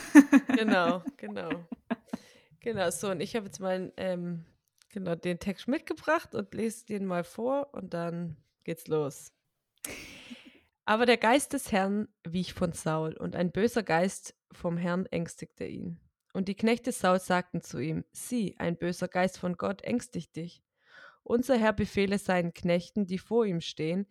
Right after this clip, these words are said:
Speaker 2: dass sie einen Mann suchen, der die Zither zu spielen weiß. Und es wird geschehen, wenn der böse Geist von Gott über dich kommt, so wird er mit seiner Hand spielen, und es wird besser mit dir werden.“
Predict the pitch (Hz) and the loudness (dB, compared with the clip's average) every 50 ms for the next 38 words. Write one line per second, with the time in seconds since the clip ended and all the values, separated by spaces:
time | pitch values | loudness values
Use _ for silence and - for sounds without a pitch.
0 | _ - _ _ - - 190 196 - - 202 - - 180 180 180 180 180 185 208 | _ -20 _ _ -6 -2 -2 -2 -2 -4 -4 -2 -2 -2 -2 0 -2 -2 0 -2
1 | 208 - - - 170 170 165 - - 196 175 175 175 165 175 175 - - 233 233 | -2 -2 -4 -6 -6 -6 -6 -4 -6 -4 0 0 -2 -2 -2 -6 -4 -4 -4 -4
2 | 214 185 - - 165 - - - 151 151 139 131 - - 139 135 - 175 - - | -4 -6 -6 -6 -8 -8 -6 -4 -4 -2 -2 -2 -2 -2 -2 -4 -4 -6 -8 -12
3 | _ _ _ _ - - _ _ - 202 220 226 226 - 208 226 - - - 220 | _ _ _ _ -20 -20 _ _ 0 2 4 4 2 2 0 -2 -2 0 -4 -4
4 | - - 262 247 220 196 185 185 185 185 185 - 180 185 180 - 185 - - 180 | -2 0 0 2 2 2 2 2 0 0 0 0 -4 -4 -2 -4 -6 -2 -2 0
5 | 185 185 196 - - - - 175 170 - 185 180 - - - 208 196 185 - - | 0 0 -2 -4 -6 -6 -4 -4 -4 -2 -2 -4 -2 -4 -10 -6 -6 -6 -4 -4
6 | 165 156 - - - 165 165 175 190 - - - - - 196 170 190 214 - 214 | -8 -8 -8 -6 -4 -2 -2 -2 -4 -6 -10 -16 -6 -4 -4 -4 -2 -2 -2 0
7 | 196 190 175 - - 180 180 180 180 175 180 190 190 - - - - - 139 139 | 0 0 -2 -2 -2 0 0 2 2 2 2 0 0 0 -4 -8 -6 -4 -2 -2
8 | 143 165 - - - 180 180 185 185 - - - 180 - _ 190 196 - - 170 | -2 -2 -4 -4 -4 -2 -2 -2 -4 -4 -2 -4 -4 0 _ 0 2 2 0 0
9 | 160 160 156 - 151 147 - 127 123 - - 165 170 | -2 -2 -2 -4 -6 -4 -4 -6 -6 -6 -6 -8 -8